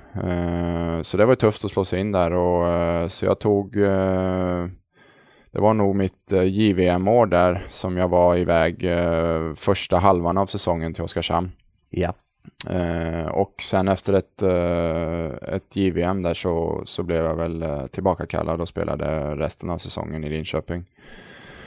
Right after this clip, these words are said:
Speaker 1: Och sen är det väl som, eh, som vi har här i Örebro också. Om man f-, som när jag fick lite mindre speltid så var jag iväg någon vända och, och fick spela lite och bygga upp självförtroendet och sådär i, i Oskarshamn. Det var några,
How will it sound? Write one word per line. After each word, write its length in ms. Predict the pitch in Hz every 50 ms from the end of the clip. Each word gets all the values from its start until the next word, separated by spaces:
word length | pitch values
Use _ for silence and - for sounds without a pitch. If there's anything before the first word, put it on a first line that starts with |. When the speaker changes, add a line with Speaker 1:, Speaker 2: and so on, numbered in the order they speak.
| - - - - - - -
Speaker 1:
Och 180 | - - 135 127
sen 180 | 147 135 135
är 120 | 135 127 120
det 80 | 117
väl 140 | 120 127 123
som, 340 | - - 139 131 127 127 127
eh, 300 | 123 123 123 120 117 117
som 480 | 113 - 135 127 120 113 113 110 113
vi 80 | 110 113
har 200 | 113 107 104 104
här 200 | 104 101 101 98
i 100 | 104 101
Örebro 400 | 101 101 101 101 95 98 95 92
också. 260 | 90 90 - - 107
Om 100 | 107 104
man 160 | 104 104 101
f-, 380 | 98 - - - - - - -
som 320 | - - - - 107 104
när 80 | 101 101
jag 140 | 101 98 -
fick 180 | 101 92 -
lite 160 | 107 98 - 107
mindre 280 | 104 101 95 92 101
speltid 500 | - - 107 101 90 - - 95 101 98
så 220 | - - 101 101 98
var 140 | 98 95
jag 100 | 95 95
iväg 280 | 95 90 92 92 95 95
någon 140 | 98 98 95
vända 320 | 95 95 92 90 92 92
och, 540 | 95 95 95 90 90 - - 95 95 95 92
och 80 | 92 -
fick 140 | - 92
spela 280 | - - 104 98 95 92
lite 280 | 95 95 95 - - 101
och 280 | 98 98 95 95 95 92
bygga 240 | 95 98 95 95 98
upp 80 | 92
självförtroendet 640 | - - 98 92 - 92 - - 98 95 95 95 - -
och 60 | 98
sådär 300 | - 101 98 92 92 92
i, 400 | 95 95 95 95 95 101 104 107 -
i 60 | 104
Oskarshamn. 500 | 101 95 - 101 - - 95 98 101 98
Det 80 | 98
var 160 | 95 95 95 95
några, 340 | 95 95 95 95 95 95